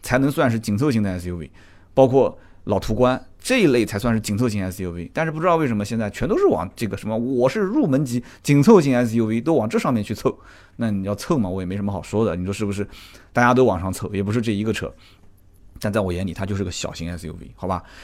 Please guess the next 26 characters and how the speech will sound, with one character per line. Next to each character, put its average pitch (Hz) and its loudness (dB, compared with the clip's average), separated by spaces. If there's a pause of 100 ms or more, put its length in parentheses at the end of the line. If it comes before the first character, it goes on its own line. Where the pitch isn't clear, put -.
(220)
那 170 4
么 147 4 (120)
这 208 2
样 185 6
一 156 -2
个 151 2 (440)
相 170 0
对 170 0
来 131 4
讲 107 0
就 123 -4
是 120 -2
比 117 -4
较 101 -2
跨 110 -2
界 135 -2
的 90 -2
一 85 -6
个 90 -6
车， - -8
对 98 -6
吧？ 92 -6
在 113 -2
国 107 0
外 135 4
的 104 0